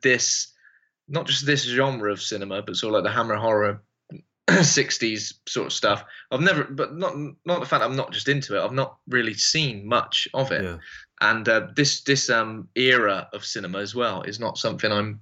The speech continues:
Speaker 1: massively well versed on, so it probably did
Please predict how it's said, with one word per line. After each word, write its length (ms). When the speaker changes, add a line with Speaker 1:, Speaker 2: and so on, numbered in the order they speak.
Speaker 1:
massively 500
well 220
versed 340
on, 180
so 200
it 120
probably 600
did 260